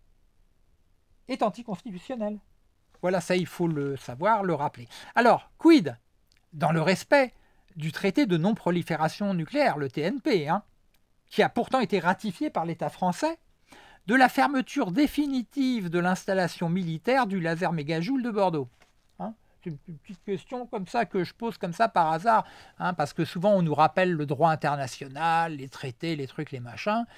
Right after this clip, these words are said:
mais visiblement, euh, quand il s'agit du nucléaire, euh, les traités, ben, on fait comme Adolphe, euh, on s'en sert de papier toilette. Certains disent P Q, hein. Alors, quid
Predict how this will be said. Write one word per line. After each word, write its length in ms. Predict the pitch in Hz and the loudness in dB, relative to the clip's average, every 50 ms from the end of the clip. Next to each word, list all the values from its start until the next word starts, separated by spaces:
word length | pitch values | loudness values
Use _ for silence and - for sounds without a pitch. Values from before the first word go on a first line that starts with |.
| - - - _ _ - | -20 -20 -20 _ _ -8
mais 140 | 151 151 | -6 -4
visiblement, 800 | 143 147 160 143 147 151 143 143 143 147 175 214 226 220 214 190 160 | -4 -4 -4 -4 -4 -4 -2 -2 -2 0 2 2 4 4 2 2 0
euh, 40 | 147 | -2
quand 280 | - 175 151 - - | -4 -4 -6 -6 -8
il 40 | - | -10
s'agit 360 | - - 156 147 143 156 151 | -6 -4 -4 -4 -4 -6 -6
du 60 | 139 | -6
nucléaire, 640 | 135 131 127 117 - - 135 147 180 214 220 208 175 | -8 -8 -10 -12 -10 -10 -6 -4 -2 -2 -2 -2 -2
euh, 100 | 151 143 | -4 -6
les 140 | 139 135 127 | -8 -8 -10
traités, 580 | - - - 139 135 - - 214 214 220 226 202 | -10 -10 -10 -10 -10 -10 -8 -8 -6 -6 -6 -6
ben, 200 | 151 131 127 131 | -8 -8 -10 -10
on 60 | 127 | -12
fait 220 | - - 185 180 | -8 -6 -6 -4
comme 220 | 170 - 170 147 139 | -4 -4 -4 -4 -4
Adolphe, 560 | 135 135 131 170 190 214 220 208 - - 151 | -6 -4 -2 0 0 0 0 -4 -8 -10 -10
euh, 260 | 135 131 127 120 117 123 - _ _ - _ _ _ _ _ _ - 143 | -10 -10 -10 -12 -14 -16 -18 _ _ -20 _ _ _ _ _ _ -14 -12
on 120 | 131 131 | -12 -12
s'en 240 | 117 - - 143 139 | -10 -10 -8 -8 -8
sert 260 | - - 202 202 185 | -6 -4 -2 -2 -2
de 260 | 170 139 151 147 139 - _ _ _ _ _ _ _ _ - | -2 -2 -4 -4 -4 -6 _ _ _ _ _ _ _ _ -12
papier 580 | 160 160 160 156 _ _ - 220 220 220 208 - _ _ | -10 -10 -10 -10 _ _ -10 -8 -8 -8 -8 -12 _ _
toilette. 1120 | - - 147 143 156 170 175 180 175 170 160 156 151 147 143 139 131 127 127 123 120 120 117 _ - 123 117 117 113 - _ _ _ _ _ _ _ _ _ _ _ _ _ _ _ | -20 -14 -6 -2 2 4 4 4 2 2 0 -2 -2 -2 -4 -6 -6 -8 -10 -10 -10 -12 -12 _ -16 -16 -16 -16 -18 -20 _ _ _ _ _ _ _ _ _ _ _ _ _ _ _
Certains 280 | - - 147 147 190 180 | -14 -12 -10 -6 -4 -4
disent 220 | 170 170 - - _ | -4 -4 -6 -8 _
P 140 | - 156 147 | -12 -12 -12
Q, 240 | _ - 135 147 165 _ _ _ _ _ _ _ _ _ - | _ -14 -16 -16 -16 _ _ _ _ _ _ _ _ _ -18
hein. 120 | 127 120 123 170 _ _ _ _ _ _ _ _ _ _ _ _ - | -16 -16 -16 -18 _ _ _ _ _ _ _ _ _ _ _ _ 2
Alors, 260 | 208 240 254 - - | 6 6 6 6 6
quid 460 | - - 311 320 294 254 165 131 117 | 4 6 8 8 8 8 6 0 -6